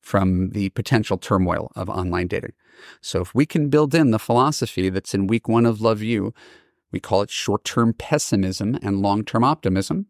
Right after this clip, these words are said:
Short-term pessimism, we don't expect anything from the next guy. Long-term optimism, we expect that eventually, if you date, you will find a great guy. You do that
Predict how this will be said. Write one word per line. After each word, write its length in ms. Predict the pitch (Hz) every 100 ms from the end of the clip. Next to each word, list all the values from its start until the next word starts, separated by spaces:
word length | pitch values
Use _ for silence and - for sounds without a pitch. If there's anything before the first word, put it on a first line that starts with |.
| _
Short-term 500 | - 85 - 98 95
pessimism, 580 | 101 101 95 135 196
we 100 | 135
don't 200 | 98 101 _
expect 400 | - - 110 -
anything 360 | 107 113 110 104
from 180 | 98 95
the 80 |
next 240 | 95 - -
guy. 340 | 98 110 202 - - - - -
Long-term 520 | 110 104 101 - 98
optimism, 680 | 107 113 - 95 98 147 131
we 100 | 120
expect 420 | - - 139 -
that 160 | - -
eventually, 600 | 139 277 320 107 95 131 _ _ _ -
if 240 | 113 - 147
you 140 | 151
date, 480 | 117 87 - - 143 _ _ _ _
you 180 | 110 107
will 220 | 101 123
find 300 | - 101 117
a 60 | 123
great 240 | 147 -
guy. 200 | 180 269 - -
You 320 | - 113 170
do 280 | 135 143 151
that 420 | 139 139 151 -